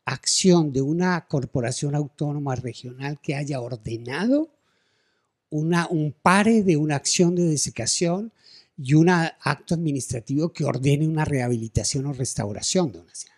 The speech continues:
Yo no lo conozco, no sé si ustedes lo conocen, pero eso es un problema gravísimo que hay que mostrar.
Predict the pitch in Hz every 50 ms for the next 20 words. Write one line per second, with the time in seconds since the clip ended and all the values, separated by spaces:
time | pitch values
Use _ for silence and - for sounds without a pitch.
0 | _ _ _ 123 135 156 202 214 202 185 - - 123 143 185 196 - - - 285
1 | - - 147 151 143 - 156 139 - 180 156 - - 220 214 202 170 139 127 -
2 | 113 104 104 104 - - - _ _ _ _ _ _ _ _ _ _ _ _ -
3 | 127 135 135 - - 165 - - 170 135 - 160 151 147 143 151 156 151 131 110
4 | 135 127 123 - 160 160 131 - 120 110 - - 127 110 101 - - _ 113 98